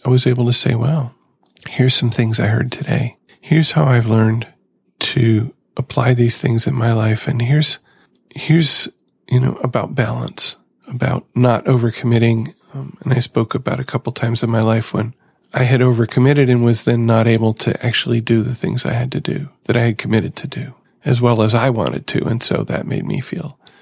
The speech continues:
bad about that. And I think it was very much like a sponsor call. I think I treated it very, in my head, very much like a sponsor call, although I wasn't, wasn't thinking about it in that way as I was talking. But afterwards I thought, "Yeah,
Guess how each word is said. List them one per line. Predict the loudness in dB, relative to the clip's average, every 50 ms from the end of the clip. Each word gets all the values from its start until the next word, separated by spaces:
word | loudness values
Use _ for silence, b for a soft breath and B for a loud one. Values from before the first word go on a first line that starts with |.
| B -10
bad | -10 -8 -8 -8
about | -8 -6 -6 -6 -4 -4
that. | -2 -2 -2 -2 -2
And | -2 0
I | 0 -2
think | 0 2 2 2 2 2 -2 -10 _ _ B B
it | B B
was | 0 0 0 0
very | 0 0 2 4 4 4
much | 4 4 2 2 0 -2 -4 -4 -8 -10 -10 -6 -2
like | 0 0 0 0 -2
a | -4
sponsor | -4 -2 0 0 0 0 0 -2
call. | -2 -2 -2 -2 -2 -2 -4 -2
I | 0 0
think | 2 2 2
I | 0 0
treated | 0 0 2 2 4 4 2 2
it | 0 0
very, | 0 0 2 2
in | 2 2
my | 2 2
head, | 2 0 0 0
very | -2 -4 -2
much | -2 -4 -4 -2 -4
like | -4 -4
a | -4
sponsor | -6 -4 -4 -4 -4 -4 -4 -4
call, | -4 -4 -4 -4 -4 -4 -4
although | -2 -2 0 0
I | -2 -2
wasn't, | -2 -2 -2 -4 -4 -8 _ _ _ _ b b b b b b _ _ _ _ _ _ _ 0
wasn't | 0 2 2 0 -2
thinking | 0 0 0 2 2 2 2
about | 2 2 0 0 0 0
it | -2 -2
in | 0 0 2 2
that | 0 0 0
way | 0 0 2
as | 2 0 0 -2
I | -2
was | -2 -4 -4 -4
talking. | -2 -2 -2 -2 -2 -2 -2
But | 0 0
afterwards | 0 0 -2 -2 -6 -6 -4 -6
I |
thought, | -8 -8 -8 -8 -4
"Yeah, | -2 -2 -2 -2 -4 -6